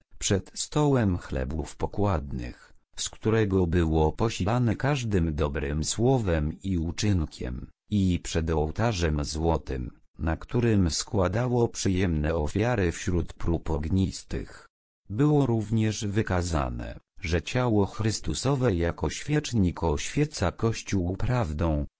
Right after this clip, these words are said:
jako stół wzmacnia Kościół w każdym dobrym słowie i uczynku chlebem żywota,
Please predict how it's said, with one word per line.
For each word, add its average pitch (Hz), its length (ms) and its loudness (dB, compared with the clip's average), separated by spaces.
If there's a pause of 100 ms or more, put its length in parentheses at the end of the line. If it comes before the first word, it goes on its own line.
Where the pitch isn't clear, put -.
jako 117 420 2
stół 82 380 0
wzmacnia 82 720 0
Kościół 104 640 0
w 95 100 -6
każdym 110 580 0
dobrym 73 500 -2
słowie 92 600 0
i 76 240 -2
uczynku 85 580 0
chlebem 69 560 -2
żywota, 90 600 0